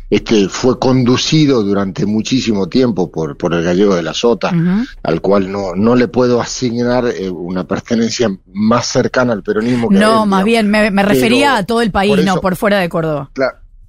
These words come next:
Speaker 1: no, pero digo, pero, eh, sí, eh, claramente, eh, hay veces que frente a las tensiones, eh,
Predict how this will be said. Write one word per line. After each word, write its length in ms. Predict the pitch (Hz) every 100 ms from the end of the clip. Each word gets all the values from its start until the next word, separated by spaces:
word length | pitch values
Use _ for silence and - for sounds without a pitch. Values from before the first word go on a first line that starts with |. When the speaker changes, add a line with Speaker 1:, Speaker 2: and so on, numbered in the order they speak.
| -
Speaker 1:
no, 180 | 147 147
pero 180 | 120
digo, 380 | 123 139 131 120
pero, 400 | - 113 110 80
eh, 300 | 98 110 101 92
sí, 560 | - - 165 151 - -
eh, 100 | -
claramente, 800 | - 123 131 135 143 139 147 190 - - - -
eh, 300 | - 101 95 -
hay 220 | 101 117
veces 400 | 117 139 - 196
que 440 | - 120 104 95 85
frente 580 | - 131 127 117 104 113
a 60 |
las 220 | 110 -
tensiones, 1000 | - 143 143 - 170 160 160 190 - - _ - - - -
eh, 720 | - 113 107 98 95 90 87